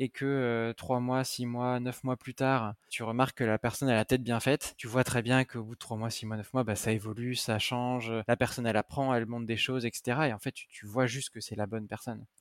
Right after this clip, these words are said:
Et une capacité d'organisation, c'est pareil, ça, ça peut se valider avec, euh, des petits exercices, euh, tout simples, euh, de priorisation et de quels sont tes moyens de prioriser cette longue liste de tâches à faire ou de projets à mener, et cetera. Et tu regardes comment la personne raisonne.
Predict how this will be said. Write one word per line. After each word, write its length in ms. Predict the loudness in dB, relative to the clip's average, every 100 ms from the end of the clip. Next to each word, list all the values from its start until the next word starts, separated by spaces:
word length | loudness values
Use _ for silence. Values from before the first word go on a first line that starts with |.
| -2
Et 60 |
une 140 | 0 0
capacité 380 | -2 0 -2 -2
d'organisation, 540 | -2 -2 -4 -6 -8
c'est 100 | -6
pareil, 240 | -2 -2
ça, 100 | -4
ça 140 | -10 -12
peut 140 | -12
se 100 | -10
valider 380 | -8 -6 -2 0
avec, 280 | 0 -4 -6
euh, 220 | -6 -6
des 80 | -8
petits 220 | -6 -6
exercices, 500 | -6 -6 -8 -10 -10
euh, 80 | -12
tout 140 | -10
simples, 340 | -6 -6 -8 -10
euh, 220 | -8 -10 -14 -8
de 100 | -8
priorisation 1000 | -2 -2 0 -2 -2 -2 -2 -2 -2 -4
et 100 | -4
de 100 | -4
quels 220 | -4 -4
sont 160 | -6
tes 120 | -8 -4
moyens 220 | -2 -2
de 40 |
prioriser 480 | -4 -4 -4 -4 -4
cette 240 | -2 -4
longue 340 | -2 -6 -4 -4
liste 300 | -4 -6 -10
de 80 | -2
tâches 340 | 2 2 0
à 60 | -4
faire 360 | -2 0 0
ou 100 | -4
de 80 | -10
projets 460 | -8 -6 -2 0 0
à 60 |
mener, 320 | -2 -4 -2
et 60 | -4
cetera. 320 | -4 -2 0
Et 100 | 0 -2
tu 100 | -6
regardes 260 | 4 4
comment 220 | 4 -2 0
la 100 | 0
personne 300 | -2 -4 -4
raisonne. 380 | -2 0 -2